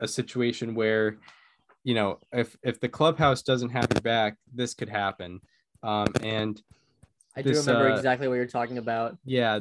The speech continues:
Speaker 1: the, the owner of the Browns, um, yeah, I, th-,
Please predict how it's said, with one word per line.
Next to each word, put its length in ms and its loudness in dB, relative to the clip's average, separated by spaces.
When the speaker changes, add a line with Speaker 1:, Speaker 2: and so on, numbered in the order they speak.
Speaker 1:
the, 240 -2
the 220 -4
owner 380 0
of 160 -6
the 80 0
Browns, 1040 -4
um, 480 0
yeah, 180 -2
I, 40 -4
th-, 60 -14